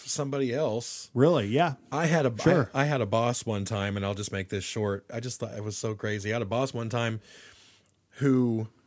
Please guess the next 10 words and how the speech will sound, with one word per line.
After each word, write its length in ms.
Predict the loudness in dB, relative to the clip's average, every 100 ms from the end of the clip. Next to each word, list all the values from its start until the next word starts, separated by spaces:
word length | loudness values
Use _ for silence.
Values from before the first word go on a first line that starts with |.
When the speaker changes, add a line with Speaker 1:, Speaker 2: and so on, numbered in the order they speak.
| -8
Speaker 1:
did 160 | -6
not 200 | -6 -6
like 180 | -8 -8 -4
black 260 | -6 -6
people. 420 | -12 -12 -12 -16 _ _ -8
And 120 | -6
you 60 | -2
know 120 | 0
Speaker 2:
Okay. 80 | 2
Speaker 1:
why? 300 | 2 2 -2